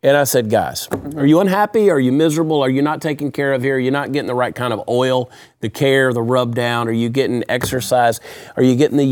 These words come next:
Speaker 1: use that you need?" They, they all affirmed that they were good in my home. And I said, "Do you, anybody have a need to go out and do anything to an innocent person?" None of them answered. And they, they, maybe they were lying.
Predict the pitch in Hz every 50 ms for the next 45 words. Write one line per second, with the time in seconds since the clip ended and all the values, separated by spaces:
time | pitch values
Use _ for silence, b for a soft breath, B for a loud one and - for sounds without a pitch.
0 | 131 139 135 127 - - 123 - - 123 113 127 123 127 123 120 135 143 - -
1 | 170 175 - 175 180 185 190 190 147 151 - - 147 135 127 127 123 123 117 -
2 | 127 123 127 131 135 127 113 120 131 131 123 117 107 110 113 110 110 113 135 135
3 | 131 127 120 - 131 123 123 120 135 139 135 135 123 120 - - 147 160 190 185
4 | 185 185 180 165 147 - 151 143 143 139 131 131 139 139 139 135 120 113 104 120
5 | 123 131 131 123 113 110 101 - - 117 107 98 107 131 135 139 139 131 127 117
6 | - - 120 120 117 113 110 - B B B B B B B - 127 123 117 -
7 | - 135 131 131 120 - - - - - - 117 110 101 - - 98 101 - -
8 | - 160 180 220 285 349 359 302 254 202 175 160 - - 143 143 147 151 139 -
9 | - - 196 262 302 - 254 240 226 233 233 254 302 330 359 349 285 156 131 123
10 | 117 104 87 78 -